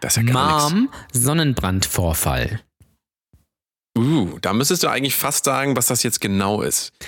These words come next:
Speaker 1: Aber ich kann's mir ungefähr vorstellen, glaub
Speaker 2: Also das
Speaker 1: ich.
Speaker 2: ist hier so eine, so eine, ich sag mal, Mitte vierzig, ja?
Speaker 1: Ja.
Speaker 2: Und die hat halt irgendwie so Sonnenbrand und so Tan-Lines und die wird dann halt durchgenudelt.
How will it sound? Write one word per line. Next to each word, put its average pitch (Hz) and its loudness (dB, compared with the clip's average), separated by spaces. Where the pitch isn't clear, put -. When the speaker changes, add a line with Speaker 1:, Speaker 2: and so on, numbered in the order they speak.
Speaker 1:
Aber - -2
ich 151 0
kann's 180 0
mir 180 2
ungefähr 165 0
vorstellen, 101 -2
glaub 101 0
Speaker 2:
Also 151 2
das 165 0
Speaker 1:
ich. 185 2
Speaker 2:
ist 175 2
hier 190 2
so 160 2
eine, 160 2
so 143 -2
eine, 143 0
ich - -2
sag 147 0
mal, 131 0
Mitte 139 0
vierzig, 160 0
ja? 175 0
Speaker 1:
Ja. 90 0
Speaker 2:
Und 147 0
die 143 0
hat 165 2
halt 165 0
irgendwie 160 2
so 135 2
Sonnenbrand 156 2
und 143 2
so 131 0
Tan-Lines 139 2
und 139 -2
die 135 2
wird 139 2
dann 139 2
halt 143 0
durchgenudelt. 101 2